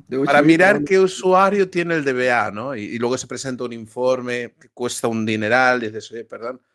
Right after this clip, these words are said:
Speaker 2: que, que puedo tener una herramienta, puedo tener el fabricante que, que me lo proporciona y además, eh, com-, complian con las regulaciones vigentes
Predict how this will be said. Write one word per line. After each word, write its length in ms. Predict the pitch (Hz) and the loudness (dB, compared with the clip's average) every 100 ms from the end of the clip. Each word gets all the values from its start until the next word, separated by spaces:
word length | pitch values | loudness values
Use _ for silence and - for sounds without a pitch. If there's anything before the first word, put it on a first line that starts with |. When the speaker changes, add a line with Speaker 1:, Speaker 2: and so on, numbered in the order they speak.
| _ _ _ _ | _ _ _ _
Speaker 2:
que, 180 | 110 | -10
que 140 | 104 101 | -8 -6
puedo 180 | 117 123 | -2 -2
tener 160 | 131 | -2
una 160 | 135 135 | 2 2
herramienta, 580 | 131 131 135 131 131 123 | 2 0 -2 -2 -4 -2
puedo 160 | 131 | -4
tener 80 | 131 | -4
el 40 | |
fabricante 600 | 127 131 131 127 127 127 127 | 0 0 0 -2 -4 -6 -6
que, 400 | 127 123 120 120 | -4 -4 -6 -10
que 80 | 120 | -8
me 60 | |
lo 100 | 123 | -8
proporciona 880 | 113 113 120 - 123 123 120 120 120 | -8 -10 -12 -8 -6 -4 -4 -6 -8
y 100 | - | 0
además, 640 | 143 135 131 135 131 127 - | 4 4 4 4 4 0 -4
eh, 180 | 120 120 | -6 -8
com-, 300 | 120 117 117 | -14 -16 -10
complian 560 | - 123 127 127 127 | -10 -6 -2 0 -2
con 100 | 127 | -4
las 140 | 131 123 | -4 -4
regulaciones 440 | 127 127 127 127 | -4 -8 -8 -12
vigentes 600 | 123 120 127 127 127 - | -12 -10 -10 -10 -14 -14